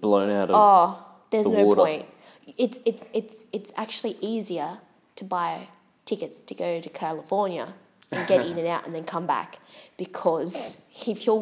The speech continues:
Speaker 2: waiting here, you'll be waiting forever.
Speaker 1: And can I be honest?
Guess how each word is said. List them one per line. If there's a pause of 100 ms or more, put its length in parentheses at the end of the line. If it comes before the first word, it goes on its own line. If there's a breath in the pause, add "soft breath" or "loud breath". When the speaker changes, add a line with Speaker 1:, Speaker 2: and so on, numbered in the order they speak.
Speaker 2:
waiting
here,
you'll
be
waiting
forever. (1000 soft breath)
Speaker 1:
And
can
I
be
honest?